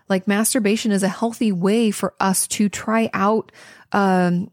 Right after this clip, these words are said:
not even try out. It's more just, like, explore our sex life and explore our sexuality. Um, I think that that would be a place for you to kind of start.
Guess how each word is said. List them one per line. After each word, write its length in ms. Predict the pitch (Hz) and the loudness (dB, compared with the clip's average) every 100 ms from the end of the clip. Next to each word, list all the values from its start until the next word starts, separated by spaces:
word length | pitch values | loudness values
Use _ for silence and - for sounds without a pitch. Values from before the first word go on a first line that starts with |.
| - | -4
not 160 | 240 | -2
even 180 | 277 220 | 0 -2
try 260 | - 170 170 | -2 0 2
out. 180 | 170 | 2
It's 180 | 170 - | 0 0
more 220 | 185 202 | 0 0
just, 180 | 208 190 | 0 0
like, 160 | 165 175 | -2 -4
explore 640 | 175 - - - 160 175 | -4 -4 -4 -2 0 2
our 160 | 180 202 | 2 2
sex 340 | - 202 - | 0 -2 0
life 260 | 208 214 202 | 2 0 0
and 120 | 165 | -2
explore 340 | - - 175 | -4 -2 0
our 140 | 160 175 | 0 0
sexuality. 1000 | - 170 - - - - 214 247 285 - - - - | -2 -4 -6 -6 -4 -2 0 0 -2 -6 -18 -20 -6
Um, 460 | - 196 190 185 175 _ _ _ _ _ _ _ _ 220 | 0 2 4 2 0 _ _ _ _ _ _ _ _ -2
I 80 | |
think 240 | 208 220 226 | 0 0 0
that 160 | 233 | -4
that 280 | - 170 165 | 0 0 0
would 220 | 196 170 | 0 -2
be 240 | 175 170 175 | 0 0 0
a 80 | 165 | -2
place 460 | - - 165 170 | -6 -4 -2 -2
for 120 | - | -4
you 200 | 165 160 | -4 -4
to 140 | 151 - | -6 -10
kind 320 | - 143 151 | -10 -6 -6
of 100 | 135 | -4
start. 600 | - - - 123 190 - | -4 -4 -2 0 0 -2